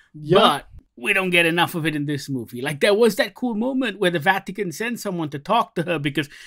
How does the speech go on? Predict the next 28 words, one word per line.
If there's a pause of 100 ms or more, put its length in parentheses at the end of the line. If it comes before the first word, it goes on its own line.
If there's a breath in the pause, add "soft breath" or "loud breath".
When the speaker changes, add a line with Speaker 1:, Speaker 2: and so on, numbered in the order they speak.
(120)
Speaker 2:
she
is
the
only
one
who
can
help. (680 soft breath)
And
I
was
like,
"Oh, (160)
are
they
building
to
something
similar
like
Father
Amorth?
Are
they
doing
Speaker 1:
Mm.
Speaker 2:
something
there?"